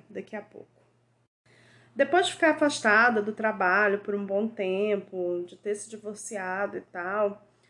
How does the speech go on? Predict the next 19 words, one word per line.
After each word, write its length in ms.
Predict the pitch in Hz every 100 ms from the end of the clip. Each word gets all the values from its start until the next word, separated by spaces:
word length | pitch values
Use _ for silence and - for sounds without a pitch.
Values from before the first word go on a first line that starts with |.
| _ _ _ _ 185
e 380 | 196 196 185 185
por 180 | 190
causa 360 | - 196 220 220
da 120 | 202
endometriose, 880 | 196 190 185 185 196 208 240 220 - -
ela 180 | 214
retorna, 760 | 214 247 - 226 202 208 226 240
volta 460 | 208 196 220 233
a 40 | 226
atuar 480 | 233 233 202 196 214
e 40 |
eles 200 | 208 208
começam 400 | 233 220 220 240
a 80 | 226
gravar 580 | 226 233 226 196 226 -
nos 120 | 208
estúdios 440 | 202 202 196 196 196
da 140 | 220
Fox. 640 | 226 196 190 233 - -